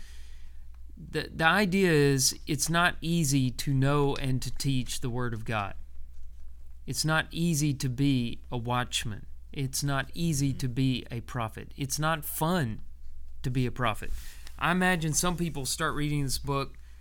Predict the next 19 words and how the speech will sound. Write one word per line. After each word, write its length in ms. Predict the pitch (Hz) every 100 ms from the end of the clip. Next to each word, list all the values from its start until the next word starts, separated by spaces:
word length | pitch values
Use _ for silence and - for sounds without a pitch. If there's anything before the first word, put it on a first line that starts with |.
| - - - -
where 500 | 151 151 143 143 -
in 160 | 160 151
verse 280 | 160 147 147
one 440 | 147 156 151 147
of 180 | - 127
chapter 360 | - 165 156 143
one, 260 | 135 135
Ezekiel 400 | 135 131 139 143
says, 400 | 120 143 131 123 -
"I 180 | 127 131
saw 380 | - - 135 127
visions 600 | 123 151 135 139 131 127
of 200 | 117 113
God." 520 | 131 127 110 104 135 - - - - - - -
And 140 | - 135
they 80 | 135
thought, 260 | 131 117
"How 540 | - 156 185 202 208 202
cool. 580 | - - 170 180 107 98